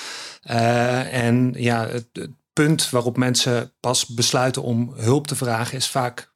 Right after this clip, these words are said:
te laat. Eh, hè, bijvoorbeeld als we het over schuldenproblematiek hebben, gemiddeld pas na vijf jaar dat mensen echt hulp gaan zoeken. Eh, dus dat levert allerlei problemen op, stress, eh, eh, mindere gezondheid, noem het maar op.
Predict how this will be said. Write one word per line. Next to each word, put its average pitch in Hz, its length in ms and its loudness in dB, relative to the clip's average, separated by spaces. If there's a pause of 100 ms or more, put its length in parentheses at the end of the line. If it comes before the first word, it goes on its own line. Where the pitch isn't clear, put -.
(120)
te 120 120 -4
laat. 110 520 -2 (140)
Eh, 120 80 -10 (520)
hè, 117 220 -4
bijvoorbeeld 117 400 -2
als 120 140 0
we 120 80 -8
het 117 140 0
over 120 160 -2
schuldenproblematiek 120 880 -2
hebben, 110 240 -2
gemiddeld 117 380 0
pas 123 200 0
na 120 140 2
vijf 120 280 0
jaar 117 260 0
dat 113 120 -6
mensen 120 320 0
echt - 340 -10 (500)
hulp 127 280 4
gaan 143 180 0
zoeken. 143 400 0 (600)
Eh, 117 320 0
dus 120 300 2
dat 127 180 0
levert 127 280 2
allerlei 127 360 2
problemen 117 480 2
op, 117 80 -4
stress, - 640 0
eh, 110 360 -6
eh, 117 460 -6
mindere 127 400 4
gezondheid, 117 600 0
noem 123 120 -2
het 117 120 -4
maar 113 120 -2
op. 139 300 -4